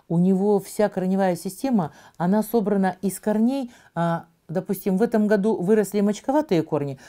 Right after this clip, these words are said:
на следующий год они переходят в другое состояние, на третий год в третье состояние и все время утолщаются. И потом они уже опрокивают,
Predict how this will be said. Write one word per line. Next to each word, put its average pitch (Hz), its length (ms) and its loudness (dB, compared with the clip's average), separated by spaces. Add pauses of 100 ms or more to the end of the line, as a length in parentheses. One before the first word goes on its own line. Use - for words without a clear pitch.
на 180 100 0
следующий 285 340 0
год 226 180 0
они 226 160 4
переходят 214 420 0
в 196 40 -2
другое 208 400 4
состояние, 196 640 0 (220)
на 214 140 4
третий 277 340 2
год 180 180 2
в - 80 -20
третье 220 320 2
состояние 208 600 0 (200)
и 190 80 0
все 214 140 0
время 240 220 6
утолщаются. 233 840 2 (540)
И 233 80 4
потом 262 420 4
они 214 200 6
уже 202 160 2
опрокивают, 226 1400 2